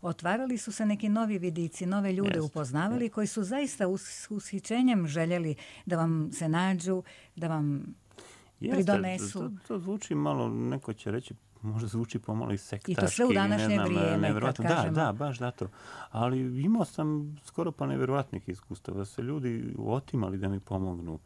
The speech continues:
Speaker 2: U svakom smislu, i finansijski nikakvih problema nije bilo. Sjećam se u Beogradu, u arhivu Jugoslavije, da je jedna gospođa Suzana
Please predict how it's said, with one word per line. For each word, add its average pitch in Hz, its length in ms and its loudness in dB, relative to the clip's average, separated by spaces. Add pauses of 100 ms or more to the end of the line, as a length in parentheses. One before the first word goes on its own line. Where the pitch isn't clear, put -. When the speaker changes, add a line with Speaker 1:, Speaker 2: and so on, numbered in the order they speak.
(440)
Speaker 2:
U 113 140 -2
svakom 117 360 0
smislu, 117 300 -6
i 139 200 -2
finansijski 190 580 -2
nikakvih 110 340 -4
problema 107 420 -2
nije 98 280 -2
bilo. 92 380 -4
Sjećam 143 320 -4
se - 160 -6
u 123 40 -2
Beogradu, 117 460 0
u 95 60 -2
arhivu 101 360 -6
Jugoslavije, 98 600 -4
da 92 80 -6
je 90 160 -6
jedna 92 260 -6 (520)
gospođa 95 460 -6
Suzana 98 600 -2